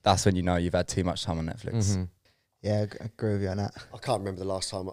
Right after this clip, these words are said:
Speaker 4: I've, that's happened to me. Uh,
Speaker 1: You are a dad.
Speaker 4: Yeah, I know, but still, don't, don't talk about things that I reminisce about often. No, I'm joking. <laughs> The thing is, I don't. And even when I didn't have kids, that's a wasted day for me. And I think I get that from my dad because he's up,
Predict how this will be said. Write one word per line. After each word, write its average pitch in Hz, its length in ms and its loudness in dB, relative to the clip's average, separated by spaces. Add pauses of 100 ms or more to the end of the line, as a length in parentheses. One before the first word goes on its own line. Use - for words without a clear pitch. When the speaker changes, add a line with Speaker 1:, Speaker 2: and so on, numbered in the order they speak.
Speaker 4:
I've, 95 120 -10 (260)
that's 90 240 -10
happened 95 320 -14
to - 120 -12
me. 92 200 -8 (460)
Uh, 92 420 -6
Speaker 1:
You 117 100 10
are 104 100 12
a 92 40 8
dad. 87 220 8 (120)
Speaker 4:
Yeah, 120 380 -2
I - 40 -4
know, 107 240 -2
but 98 120 -10
still, 98 320 -6
don't, 113 240 -6 (160)
don't 120 160 -10
talk 110 140 -10
about 110 160 -6
things 107 260 -16
that 101 120 -14
I 104 140 -6
reminisce 101 420 -10
about 95 240 -6
often. 98 300 -10
No, 107 80 -2
I'm 107 60 0
joking. - 200 6
<laughs> 240 420 12
The 202 140 12
thing 196 120 10
is, 180 140 12
I 175 100 12
don't. 165 220 10
And 127 120 4
even 175 260 6
when 160 120 6
I 143 60 6
didn't 147 220 -4
have 135 260 -4
kids, - 560 -6 (440)
that's 123 160 -2
a 127 40 -2
wasted 107 360 -2
day 92 140 -4
for - 160 -14
me. 85 80 -10 (400)
And 123 80 -6
I 135 40 0
think 180 200 4
I 165 80 4
get 107 180 2
that 104 160 -2
from 110 160 -10
my 104 80 -4
dad 120 460 -2
because 120 300 -4
he's 139 200 0
up, 127 260 0